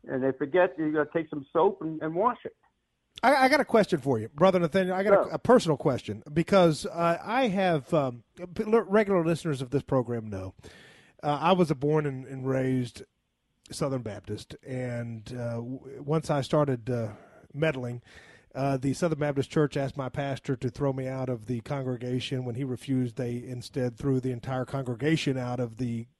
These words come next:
Speaker 2: convention. And so I would ask you, as a member of the rokor, Russian Orthodox Church outside of Russia, have the bishops pushed back against you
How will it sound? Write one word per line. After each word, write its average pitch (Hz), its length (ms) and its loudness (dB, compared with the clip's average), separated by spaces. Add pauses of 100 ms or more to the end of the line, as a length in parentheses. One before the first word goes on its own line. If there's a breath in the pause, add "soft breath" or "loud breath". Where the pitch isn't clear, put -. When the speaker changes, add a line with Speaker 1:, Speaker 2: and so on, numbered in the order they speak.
Speaker 2:
convention. 135 540 0 (720 loud breath)
And 196 300 6
so 254 120 6
I - 20 4
would 208 120 4
ask 208 360 2
you, 123 320 2
as 147 320 2
a 143 40 0
member 160 320 2
of 131 120 0
the 117 340 -6 (180)
rokor, 131 600 4
Russian 139 400 0
Orthodox 139 440 0
Church 147 300 0
outside 135 300 -4
of 110 100 -2
Russia, 135 320 0
have 131 200 -2
the 135 60 0
bishops 185 460 -2
pushed - 280 0
back 180 260 -2
against 151 340 -6
you 190 260 2